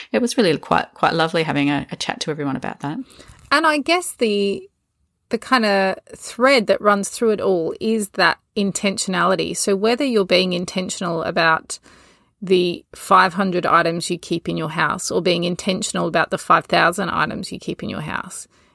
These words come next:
Speaker 2: it's about being intentional. So it's not about this mindless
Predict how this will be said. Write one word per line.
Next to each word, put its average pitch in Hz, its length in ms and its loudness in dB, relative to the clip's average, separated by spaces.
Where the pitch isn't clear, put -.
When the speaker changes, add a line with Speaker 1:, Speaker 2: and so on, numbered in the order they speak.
Speaker 2:
it's 220 160 2
about 208 260 2
being 185 220 0
intentional. 180 560 -6
So 202 200 2
it's 190 160 -2
not 196 340 2
about 165 380 2
this 180 200 0
mindless 180 880 0